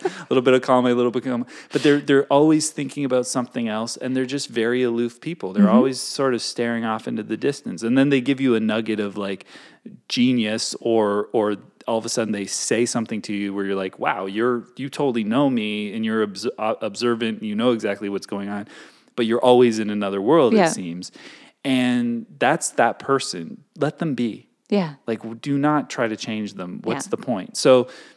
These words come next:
Speaker 1: that's where I'm saying it's probably not worth it. If you're not, if they're not meeting your needs in that way, forget it. You know, go
Speaker 2: <laughs>
Speaker 1: find someone who's gonna be a little bit more doting or a little bit more in tune.
Speaker 2: Attentive.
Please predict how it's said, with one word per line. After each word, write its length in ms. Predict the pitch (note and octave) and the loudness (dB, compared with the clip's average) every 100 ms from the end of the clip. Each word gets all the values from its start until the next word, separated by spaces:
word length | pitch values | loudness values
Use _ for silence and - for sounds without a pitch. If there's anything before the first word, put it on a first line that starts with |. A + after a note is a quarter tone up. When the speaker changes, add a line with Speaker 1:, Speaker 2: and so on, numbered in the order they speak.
| _ | _
Speaker 1:
that's 220 | D3 D3+ | 2 2
where 100 | C3+ | 2
I'm 120 | A2 G#2+ | 2 0
saying 440 | A2+ G#2+ G2+ - - | -4 -6 -6 -10 -12
it's 260 | F2+ A#2+ - | -12 -10 -4
probably 480 | - E3+ C3 A#2+ | 0 2 2 0
not 180 | A2 G2 | 2 0
worth 220 | A2 A#2 F2+ | 0 0 -2
it. 80 | F2+ | -8
If 120 | - | -4
you're 220 | B2+ D#3 | 0 2
not, 380 | D#3+ C3+ A2 - - A2+ - | 2 2 0 -6 -20 -18 -8
if 160 | B2 | -4
they're 120 | D3 D#3 | -2 0
not 200 | D3 G2 | 0 0
meeting 320 | G#2+ A2+ A2+ | -2 -2 -2
your 140 | G2+ F#2+ | -2 -4
needs 320 | G2+ A2 A#2 | -4 -4 -2
in 80 | B2+ | -2
that 120 | C3 | -2
way, 180 | C#3 C#3+ _ _ | -4 -8 _ _
forget 400 | _ - A#2+ G2+ | _ -8 -4 -2
it. 160 | D#2+ - _ | -4 -10 _
You 160 | - G#2+ | -10 -6
know, 200 | G2+ G#2 F4+ | -6 -2 0
go 140 | D4+ B2 | 4 4
Speaker 2:
<laughs> 120 | - | 4
Speaker 1:
find 160 | C3 B2+ | 2 2
someone 340 | C3 A#2 A2 | 0 0 0
who's 360 | A2 G#2+ G2+ - | 0 -2 -2 -6
gonna 320 | A#2+ G#2 G2 | -4 -4 -6
be 220 | - G#2+ | -6 -2
a 100 | G2+ | 0
little 200 | G2+ G2 | 0 0
bit 120 | F#2+ | -2
more 180 | F#2 G2 | -4 -8
doting 480 | F#2 F#2+ F#2+ F2+ F2+ | -6 -4 -4 -6 -10
or 200 | F2 F#2 | -10 -8
a 40 | |
little 200 | F#2 G2 | -8 -8
bit 160 | F#2+ F#2+ | -6 -6
more 200 | G#2 G2+ | -4 -6
in 140 | F#2 | -8
tune. 400 | - - - - - | -10 -8 -6 -6 -8
Speaker 2:
Attentive. 560 | F#3+ F#3 E3+ - E3+ | -6 -6 -6 -8 -10